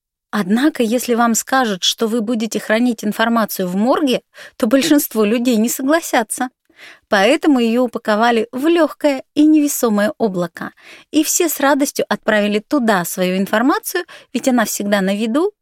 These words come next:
и не утяжеляет ваши компьютеры. Второе. Известные люди или персонажи. Часто студенты задают мне вопрос: "У меня такая сложная тема для диспута, какой я могу придумать образ?"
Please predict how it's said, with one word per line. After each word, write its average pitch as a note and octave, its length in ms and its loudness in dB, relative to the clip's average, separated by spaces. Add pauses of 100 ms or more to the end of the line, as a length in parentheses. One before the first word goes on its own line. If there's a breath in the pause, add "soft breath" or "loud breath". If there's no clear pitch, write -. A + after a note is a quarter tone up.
и D4+ 160 2
не E4+ 160 4
утяжеляет B3+ 680 0
ваши F3 280 -2
компьютеры. F#3+ 680 -6 (1160)
Второе. D4+ 560 2 (720)
Известные A#3+ 640 0
люди D#4 380 -2 (100)
или G#3 240 -2
персонажи. A3 800 -4 (1040)
Часто F#3 360 -6
студенты C#4 540 -2
задают G3+ 440 0
мне G#3+ 200 0
вопрос: F#3+ 540 -6
"У G3 100 -8
меня G3 200 -4
такая D4 460 -2
сложная C4 560 0
тема A#3 340 -2
для G#3+ 160 -2
диспута, G3 640 -8
какой C4 380 -2
я E4 80 4
могу D4+ 200 4
придумать D4 480 2
образ?" G3 440 -2